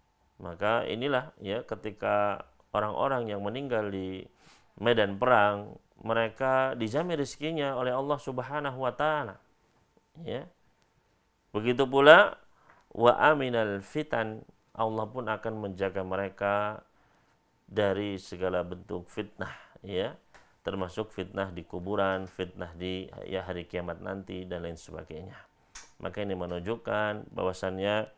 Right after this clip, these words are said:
ya, hendaknya seseorang ikhlas ketika mereka berjaga menjaga keamanan kaum muslimin. Kemudian poin yang ketujuh belas di sini adalah al-ikhlasu fit tajhizil ghazat,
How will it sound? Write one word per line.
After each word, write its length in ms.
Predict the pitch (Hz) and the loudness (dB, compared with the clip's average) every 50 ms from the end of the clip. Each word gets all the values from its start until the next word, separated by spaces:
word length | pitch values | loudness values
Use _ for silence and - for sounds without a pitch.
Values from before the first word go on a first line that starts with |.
| _ - - - _ _ _ _ - - | _ -20 -20 -20 _ _ _ _ -12 -2
ya, 240 | 101 98 101 110 - - - - - | 0 0 0 0 -2 -12 -20 -12 -8
hendaknya 340 | 98 98 101 101 104 107 104 95 | 0 2 2 2 2 -2 -6 -6
seseorang 640 | 95 - - 87 87 92 98 107 113 117 127 135 - - 95 | -8 -10 -8 -2 0 4 6 6 6 6 4 2 -2 -4 -4
ikhlas 640 | 101 - - 107 107 107 107 - - - - - | -4 -2 0 2 4 4 2 0 -8 -12 -14 -10
ketika 400 | - 98 101 - 92 - - 98 | -10 -10 -8 -8 -8 -4 -4 -4
mereka 560 | 95 92 90 87 87 87 - 95 90 90 90 - - - - - - _ _ - | -2 -2 -2 -2 -2 -2 0 2 2 2 2 0 -6 -20 -20 -20 -20 _ _ 0
berjaga 480 | 95 92 85 101 110 104 95 95 92 | 0 2 4 4 4 4 4 2 2
menjaga 480 | 95 92 92 87 95 95 87 90 90 - | 2 -2 -2 0 -2 0 0 -2 -6 -4
keamanan 640 | - 82 82 87 90 87 85 82 85 82 85 82 - | -4 -4 -4 -2 -2 -2 -2 -2 -4 -6 -8 -4 0
kaum 240 | 117 123 110 92 | 0 0 0 0
muslimin. 480 | - - - 90 85 87 85 85 82 85 - - - - _ _ _ _ _ _ _ _ _ _ _ _ _ _ _ _ _ _ _ _ - - - - - - - - _ - | -6 -8 -6 -6 -4 -4 -4 -6 -6 -10 -16 -20 -20 -20 _ _ _ _ _ _ _ _ _ _ _ _ _ _ _ _ _ _ _ _ -20 -20 -20 -20 -20 -20 -20 -20 _ 0
Kemudian 800 | 135 143 175 190 190 202 180 165 160 160 160 160 156 143 - - - _ _ _ - - - - - - - _ _ _ _ _ _ _ _ _ _ _ _ _ _ _ _ _ _ _ - _ _ _ _ _ _ _ | 4 6 6 6 8 10 12 12 12 12 12 10 6 -2 -6 -10 -16 _ _ _ -20 -20 -20 -20 -20 -20 -20 _ _ _ _ _ _ _ _ _ _ _ _ _ _ _ _ _ _ _ -20 _ _ _ _ _ _ _
poin 160 | 139 151 180 190 | 6 6 6 6
yang 140 | 185 160 | 2 2
ketujuh 320 | 165 156 147 143 135 139 123 | 2 2 2 2 2 4 4
belas 160 | 131 127 - | 4 4 4
di 140 | - 123 113 | 0 -6 -6
sini 240 | - 131 135 143 131 | -4 -4 -2 -2 2
adalah 320 | 113 117 113 120 123 123 - | 4 6 8 10 8 8 10
al-ikhlasu 720 | - 110 120 95 110 117 - - 147 143 135 - 139 123 | 8 8 8 8 4 2 2 4 4 4 6 4 0 -2
fit 240 | 123 123 110 - - | -2 -4 -4 0 0
tajhizil 640 | 107 104 98 92 107 120 127 120 113 113 110 107 | 0 0 0 -4 -4 -4 -2 -2 -2 0 0 0
ghazat, 720 | 98 95 95 92 - 110 123 131 147 147 - - - - | 0 0 -2 0 4 6 6 6 6 4 0 -10 -16 -16